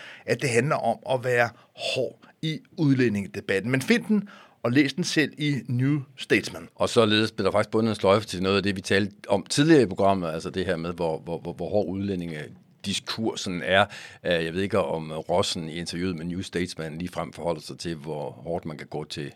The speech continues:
Speaker 2: adoptivbørn.
Speaker 1: Nej, det gør han, det gør han trods alt ikke. Men, øh, men det er i hvert fald, synes jeg, interessant at se, at, øh, Mette Frederiksens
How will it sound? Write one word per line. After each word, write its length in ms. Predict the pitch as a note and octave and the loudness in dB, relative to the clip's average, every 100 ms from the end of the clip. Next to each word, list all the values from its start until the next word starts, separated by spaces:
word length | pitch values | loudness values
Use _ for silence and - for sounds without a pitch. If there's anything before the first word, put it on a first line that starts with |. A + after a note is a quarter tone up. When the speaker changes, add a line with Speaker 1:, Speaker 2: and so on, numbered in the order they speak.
| _ | _
Speaker 2:
adoptivbørn. 640 | - - - D3 - - - - - | -10 -6 -2 -2 0 -4 -6 -16 0
Speaker 1:
Nej, 140 | C#3+ | 6
det 120 | D#3 F3+ | 10 12
gør 100 | F3+ | 12
han, 160 | F3 | 12
det 140 | D3+ E3 | 10 12
gør 100 | E3 | 12
han 120 | D#3 | 10
trods 220 | D#3+ D3 | 8 10
alt 360 | C#3 A#2 F#2+ F#2 | 8 6 0 0
ikke. 220 | B2 - | 0 0
Men, 340 | C#3 C3+ C3 C3 | 8 10 10 10
øh, 460 | A#2+ A#2 A2 A2 | 10 10 8 6
men 120 | C3 | 6
det 40 | C3+ | 8
er 40 | |
i 40 | D3+ | 10
hvert 160 | E3 | 10
fald, 100 | F#3 | 6
synes 80 | E3+ | 6
jeg, 100 | F#3 | 4
interessant 400 | E3 C#3 F#3 G3 | 2 0 0 0
at 80 | - | 0
se, 240 | F3 D#3+ | 0 0
at, 300 | - B2 B2 | 2 2 2
øh, 260 | A#2+ A2 G2+ | 0 2 2
Mette 160 | A2 A2+ | 0 2
Frederiksens 520 | B2 B2 C#3+ B2 | 0 0 -4 -6